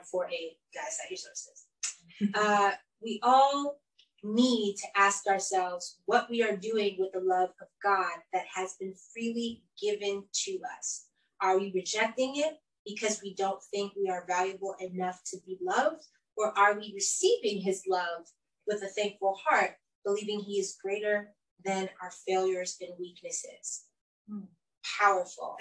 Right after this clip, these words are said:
Speaker 1: <clears throat> So what I love about this, uh, particular devotional is that Joyce, she asks us some, some very incredible questions about receiving love, God's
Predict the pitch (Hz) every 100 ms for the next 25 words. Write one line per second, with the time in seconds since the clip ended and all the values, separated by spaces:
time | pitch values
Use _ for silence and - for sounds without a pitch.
0 | - - - 262 - - 240 220 214 208
1 | - - 294 339 285 233 226 226 202 190
2 | 190 180 - - 185 - - 190 - -
3 | - 190 196 196 190 185 180 185 185 180
4 | 175 - 180 - 196 208 208 - - _
5 | - 226 220 220 _ _ _ - 254 -
6 | 190 - 185 180 _ - 190 185 190 185
7 | 180 - 180 180 - 185 - - - -
8 | - - 175 - 185 175 170 170 - -
9 | 185 170